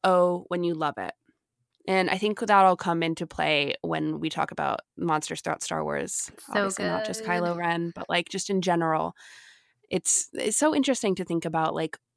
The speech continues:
Speaker 1: what
Speaker 2: Mm.
Speaker 1: is a monster and when is it not a monster? And how do you reconcile that, especially within sci-fi and horror?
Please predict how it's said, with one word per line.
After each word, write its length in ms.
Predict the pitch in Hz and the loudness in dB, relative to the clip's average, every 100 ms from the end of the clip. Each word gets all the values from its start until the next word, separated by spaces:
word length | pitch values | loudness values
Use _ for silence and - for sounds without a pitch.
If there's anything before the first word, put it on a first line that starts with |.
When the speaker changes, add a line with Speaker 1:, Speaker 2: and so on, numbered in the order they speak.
| - | -20
Speaker 1:
what 440 | - 170 175 180 | -10 -2 4 4
Speaker 2:
Mm. 60 | 180 | 4
Speaker 1:
is 120 | 190 | 4
a 40 | |
monster 480 | 196 160 160 - 165 | 4 4 2 0 0
and 220 | 160 175 | 0 -2
when 140 | 175 165 | -2 -2
is 100 | 165 | -2
it 60 | |
not 260 | 165 156 147 | 0 2 0
a 40 | |
monster? 600 | 151 139 190 - 190 202 - | 0 -2 -2 -2 -2 -2 -2
And 280 | 180 175 175 | 0 0 0
how 520 | 180 170 170 170 165 | 2 6 6 4 0
do 100 | 165 | -4
you 380 | 180 175 165 165 - - _ | -2 0 2 0 -2 -14 _
reconcile 580 | 180 170 170 165 160 160 | 0 2 0 0 0 0
that, 340 | 160 156 151 - | 2 2 2 0
especially 400 | - 165 - 170 | -4 -4 -2 -2
within 300 | 170 170 165 | 0 0 0
sci-fi 340 | 160 165 165 | -2 -4 -4
and 160 | 175 180 | -4 -6
horror? 340 | 55 - 55 | -6 -6 -8